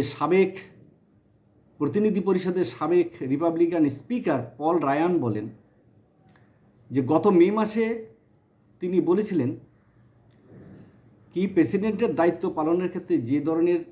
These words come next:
চারিত্রিক বৈশিষ্ট্য থাকা দরকার ট্রাম্পের মধ্যে তা নেই। সাবেক চিফ অফ স্টাফ ও চার তারকা মেরিন জেনারেল জন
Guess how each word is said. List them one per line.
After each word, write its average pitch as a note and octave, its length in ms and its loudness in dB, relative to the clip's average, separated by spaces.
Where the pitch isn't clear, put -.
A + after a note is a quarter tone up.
চারিত্রিক D3 500 -4
বৈশিষ্ট্য E3+ 420 -4
থাকা C3+ 320 -8
দরকার C#3 340 -2
ট্রাম্পের A#2+ 360 -2
মধ্যে A2 300 -4
তা G#2 140 -10
নেই। G#2+ 200 -2
সাবেক F3+ 400 2
চিফ G3 240 -6
অফ F#3+ 60 -2
স্টাফ F#3+ 260 -6
ও - 60 -2
চার C#3 320 -4
তারকা F3 300 -4
মেরিন D#3+ 400 4
জেনারেল D#3 500 0
জন C3+ 220 -2